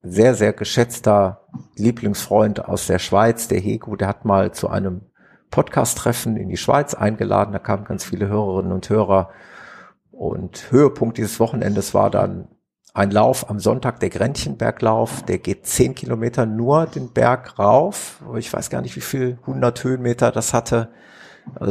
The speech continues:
ist auch eine trailige Strecke, sehr anspruchsvoll. Und da hat der Hegu als Guide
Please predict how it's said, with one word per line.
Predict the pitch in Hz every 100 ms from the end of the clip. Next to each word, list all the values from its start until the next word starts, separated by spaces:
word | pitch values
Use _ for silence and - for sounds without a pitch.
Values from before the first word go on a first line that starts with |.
| 104
ist | 104
auch | 104 -
eine | - 101 - -
trailige | - 127 151 135 104 107
Strecke, | - 139 139 139 127 123 - _ _ _
sehr | - 123 127
anspruchsvoll. | - - 131 - - 123 120 123 120
Und | 104 104 101 - _ _ _ _ _ _
da | - 95 120 123 - - - -
hat | - - - - -
der | 113
Hegu | 107 117 117 127 123
als | - 117 - -
Guide | 107 107 117